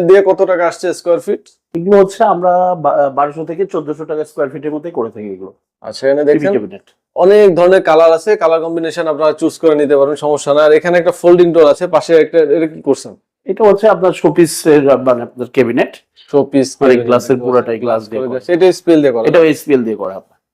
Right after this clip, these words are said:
Speaker 1: আচ্ছা, এরপরে দেখেন এই, এই এরিয়াটা দেখেন, এখানে কিন্তু
Speaker 2: প্যানেলিং করা,
Speaker 1: প্যানেলিং
Speaker 2: এগুলো
Speaker 1: করা
Speaker 2: আমরা
Speaker 1: হয়েছে।
Speaker 2: পিভিসি বিট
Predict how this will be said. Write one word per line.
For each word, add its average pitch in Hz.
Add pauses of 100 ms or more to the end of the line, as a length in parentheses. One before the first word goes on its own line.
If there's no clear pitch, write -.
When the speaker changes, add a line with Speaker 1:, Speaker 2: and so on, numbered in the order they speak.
Speaker 1:
আচ্ছা, -
এরপরে 190
দেখেন 160
এই, 180
এই 175
এরিয়াটা 147
দেখেন, 131
এখানে 147
কিন্তু 156
Speaker 2:
প্যানেলিং 165
করা, 139
Speaker 1:
প্যানেলিং 143
Speaker 2:
এগুলো 139
Speaker 1:
করা 139
Speaker 2:
আমরা 139
Speaker 1:
হয়েছে। 131
Speaker 2:
পিভিসি 143
বিট 135